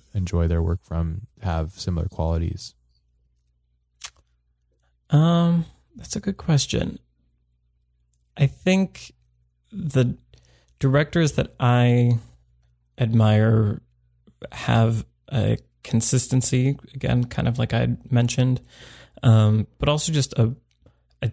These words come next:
Speaker 2: deep appreciation of every part of the filmmaking process. Like, that's one of the things I always note, like, when people are talking about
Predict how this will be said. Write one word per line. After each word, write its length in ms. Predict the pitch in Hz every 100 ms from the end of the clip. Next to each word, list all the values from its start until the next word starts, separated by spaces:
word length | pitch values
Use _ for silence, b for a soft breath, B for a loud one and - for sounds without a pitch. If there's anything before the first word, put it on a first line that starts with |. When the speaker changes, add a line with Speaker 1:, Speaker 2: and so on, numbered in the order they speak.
| -
Speaker 2:
deep 280 | - 127 127
appreciation 1300 | 123 - - - 123 - 117 113 - 110 107 107 -
of 200 | 120 110 -
every 600 | 117 117 113 113 104 113 - _ _ _ _ _ _ _ _
part 520 | - - 120 120 - -
of 320 | 135 127 135 147
the 80 |
filmmaking 720 | 131 - 147 151 151 156 160 - _
process. 680 | - 160 160 180 175 - -
Like, 160 | 120 -
that's 180 | -
one 100 | 127
of 100 | 123
the 60 | 120
things 220 | 117 117
I 60 | 117
always 460 | 117 110 117 - _ _ _ _ _ -
note, 680 | 123 117 113 110 - - - _ _
like, 220 | 127 113 -
when 100 | 117
people 220 | 120 113
are 60 |
talking 380 | 113 117 110 117
about 280 | 110 110